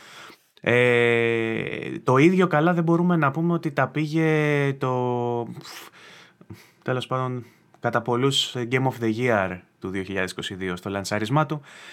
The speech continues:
Και είναι μια εβδομάδα της Bandai και μια εβδομάδα της From Software, γιατί κυκλοφόρησε το Elden Ring εν μέσω πολλών, έτσι, ατασταλιών και πολλών παραδόξων και πολλών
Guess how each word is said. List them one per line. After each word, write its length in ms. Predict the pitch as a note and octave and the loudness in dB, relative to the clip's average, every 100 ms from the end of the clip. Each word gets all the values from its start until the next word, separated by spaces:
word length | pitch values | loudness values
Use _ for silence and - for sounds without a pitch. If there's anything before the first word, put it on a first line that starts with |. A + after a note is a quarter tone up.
| - - | -20 -20
Και 400 | - C3+ C3 C3 | -2 0 2 0
είναι 180 | C3+ E3 | 2 4
μια 120 | D#3+ | 4
εβδομάδα 1000 | D#3+ C#3+ C#3+ D3+ D3+ D3 C#3 C3+ C3 B2+ | 4 2 2 2 2 2 2 2 0 -2
της 160 | B2 A2 G#2 | -4 -8 -4
Bandai 800 | A2 G#2+ G#2 A#2 C3+ D3+ D3 D3 | 0 0 0 0 2 2 0 -2
και 120 | C#3 B2 | -4 -6
μια 120 | C3 | -4
εβδομάδα 340 | B2+ B2+ B2+ | -4 -4 -4
της 120 | B2+ - | -6 -6
From 120 | A2 G#2+ | -6 -4
Software, 440 | C#3+ D3 D3 D3+ C#3+ | -4 -4 -4 -4 -4
γιατί 360 | B2 A#2+ C#3+ C#3 | -4 -6 -6 -8
κυκλοφόρησε 580 | - B2 B2 C3 B2+ | -6 -8 -4 -4 -4
το 120 | A#2+ A#2 | -4 -4
Elden 360 | A#2 A2 G#2 | -2 -2 0
Ring 140 | C#3+ D3+ C#3+ - - - - - - - - | 0 -2 -6 -16 -20 -20 -20 -20 -20 -20 -4
εν 220 | C3 C3 | 0 2
μέσω 400 | C#3 D3+ - D3 C#3+ C3+ C3 B2+ B2 A#2+ | 2 2 0 2 2 2 0 -2 -2 -4
πολλών, 600 | A#2 B2 A#2+ B2+ C3 B2+ | 0 0 2 0 0 -2
έτσι, 440 | B2+ A#2+ A#2+ A2 A#2 A#2 A2+ A2 G#2 G#2 G#2 F2 | -4 -2 -4 -4 -4 -2 0 -2 -4 -8 -8 -6
ατασταλιών 800 | F#2+ G#2+ A2 A2 G#2 G#2 A2+ A2 | -4 -4 -2 0 0 0 -2 -2
και 300 | G#2+ G#2 G2+ | -2 -2 -2
πολλών 520 | G2+ G2+ G#2+ G#2+ G#2+ | -4 -2 -2 -2 0
παραδόξων 720 | G2 G#2 G2 G2 A2+ - A#2 | 2 2 2 0 -2 -2 -4
και 280 | A2 G#2+ G#2 G#2 | -2 -2 -2 -2
πολλών 420 | A2 A#2+ A#2+ | 0 0 -4